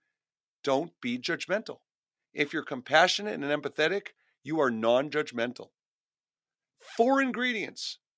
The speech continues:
to being empathetic and compassionate: listening to understand, relatability,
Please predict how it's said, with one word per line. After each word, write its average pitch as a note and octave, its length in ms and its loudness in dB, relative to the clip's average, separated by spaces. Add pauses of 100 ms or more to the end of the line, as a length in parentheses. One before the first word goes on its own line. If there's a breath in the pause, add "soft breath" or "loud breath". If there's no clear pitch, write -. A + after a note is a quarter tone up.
(540)
to F3 100 2
being G#3+ 240 0
empathetic G3+ 580 -2
and F#3 140 -8
compassionate: F3+ 720 0 (280)
listening D3+ 400 0
to A3 120 2
understand, G3+ 800 -2 (360)
relatability, D#3 920 0